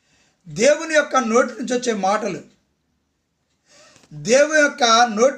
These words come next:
నుంచి వచ్చే బోధ, అది పరిశుద్ధమైంది, అది పవిత్రమైంది, అది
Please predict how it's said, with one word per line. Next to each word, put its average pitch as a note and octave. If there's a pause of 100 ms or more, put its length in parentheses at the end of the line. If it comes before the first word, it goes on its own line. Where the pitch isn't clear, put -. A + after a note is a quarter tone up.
నుంచి C4+
వచ్చే A#3+ (1400)
బోధ, G#3+ (1160)
అది A3
పరిశుద్ధమైంది, G#3+ (1600)
అది G3+
పవిత్రమైంది, A3+ (2000)
అది C4